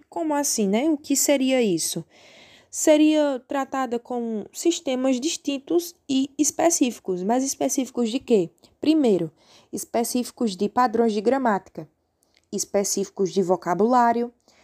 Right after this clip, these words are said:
e específicos também de regras de uso, não é? E para finalizar esse tópico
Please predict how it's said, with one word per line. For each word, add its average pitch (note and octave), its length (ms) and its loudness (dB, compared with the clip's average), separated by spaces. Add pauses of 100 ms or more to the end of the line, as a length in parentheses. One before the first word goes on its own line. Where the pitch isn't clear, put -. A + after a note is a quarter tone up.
(340)
e D4 140 2
específicos D#4 800 -2
também B3+ 420 -2
de B3 280 -2
regras B3 400 2
de E4 180 6
uso, A#3 400 -2 (840)
não G#3 200 0
é? G3 160 0 (400)
E G#3+ 80 -4
para A#3 280 2
finalizar A#3+ 640 0
esse - 200 -6
tópico - 560 -2